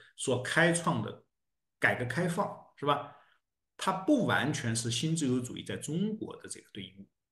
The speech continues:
啊，它不完全是新自由主义全球化在中国对应，当然是借了那个东风。也就是说，英美恩格鲁萨克逊家族在七九年提出新自由主义全球化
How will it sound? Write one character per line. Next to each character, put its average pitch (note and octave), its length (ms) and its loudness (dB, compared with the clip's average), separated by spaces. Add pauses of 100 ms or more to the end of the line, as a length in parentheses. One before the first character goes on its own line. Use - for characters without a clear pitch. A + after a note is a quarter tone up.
(880)
啊， - 160 -10 (800)
它 - 100 -2
不 A3 100 0
完 D#3 160 6
全 C3 120 2
是 A#2+ 120 0
新 C3 180 0
自 B2+ 80 -2
由 A#2+ 80 2
主 A2+ 120 -4
义 G2+ 40 -4
全 A2 180 -6
球 A2 120 -2
化 G#2+ 100 -6
在 F#2+ 120 -6
中 G#2 160 -8
国 F#2 80 -8
对 F#2 160 -12
应， - 120 -20 (160)
当 D#3+ 140 6
然 F3+ 100 6
是 E3+ 140 2
借 A#3+ 260 6
了 C#3+ 120 8
那 C3+ 120 0
个 A#2 100 0
东 F#3 240 2
风。 G#3 280 0 (760)
也 E3+ 120 8
就 B3+ 140 6
是 A3 80 8
说， G#3+ 420 8
英 D4 380 4
美 G#3 240 4
恩 G#3 200 2
格 G#3+ 80 8
鲁 G#3 120 6
萨 A#3 200 4
克 A#3 60 -4
逊 G#3+ 240 2
家 G3+ 240 6
族 C#3 400 -2 (260)
在 D#3+ 480 8 (220)
七 A#3 240 2
九 G#2+ 340 6
年 D3 380 4
提 C3+ 340 0
出 F3 540 2 (320)
新 F3 260 2
自 D#3 140 2
由 C3 80 2
主 A2+ 140 -2
义 G2 40 -4
全 - 160 -4
球 D#3 140 0
化 - 260 2